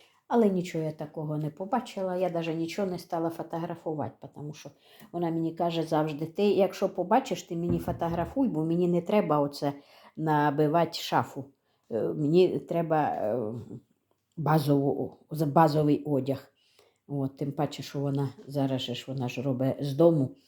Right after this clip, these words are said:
От, на комп'ютері, каже: «М, я ніде не ходю, мені, е, не надо мені. Так що, якщо хочеш купити щось, так ти мені спочатку сфотографіруй і пришли».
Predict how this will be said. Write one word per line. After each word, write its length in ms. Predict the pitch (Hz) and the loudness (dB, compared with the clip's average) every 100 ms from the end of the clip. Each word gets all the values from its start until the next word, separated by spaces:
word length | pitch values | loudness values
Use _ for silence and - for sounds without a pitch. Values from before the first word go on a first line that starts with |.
| - _ _ _ | -20 _ _ _
От, 300 | 147 139 139 | -10 -8 -6
на 100 | 143 | -6
комп'ютері, 680 | 143 143 - 170 165 151 143 | -4 -6 -2 -2 0 -2 -2
каже: 260 | 147 147 | -2 0
«М, 360 | 143 135 127 127 | 0 2 0 2
я 160 | 151 151 | 2 2
ніде 280 | 139 147 | 2 4
не 120 | 147 147 | 2 2
ходю, 320 | 190 185 165 | 4 4 4
мені, 560 | 156 156 151 - - - | 2 2 2 0 -2 -4
е, 160 | 139 | -4
не 300 | 156 123 160 | -4 0 2
надо 320 | 156 139 131 135 | 2 0 0 -2
мені. 440 | 135 139 131 - _ _ _ _ | -2 -2 -2 -6 _ _ _ _
Так 180 | - 131 | -12 -10
що, 480 | - - 123 117 - _ _ _ _ _ | -10 -6 -4 -4 -6 _ _ _ _ _
якщо 500 | - 143 - - 135 | -6 -6 -4 -2 -2
хочеш 460 | - - 139 139 139 | -2 -6 -8 -6 -8
купити 360 | - 151 208 208 | -10 -2 0 0
щось, 260 | 156 147 | -6 -6
так 200 | - 127 | -8 -10
ти 120 | 160 | -6
мені 240 | 156 143 139 | -2 -2 -4
спочатку 540 | - 131 147 135 - | -8 -8 -8 -8 -12
сфотографіруй 880 | - 131 135 131 131 - 127 120 117 _ _ _ _ | -14 -10 -6 -6 -6 -6 -6 -6 -10 _ _ _ _
і 100 | - | -14
пришли». 460 | 143 131 - - | -10 -6 -6 -6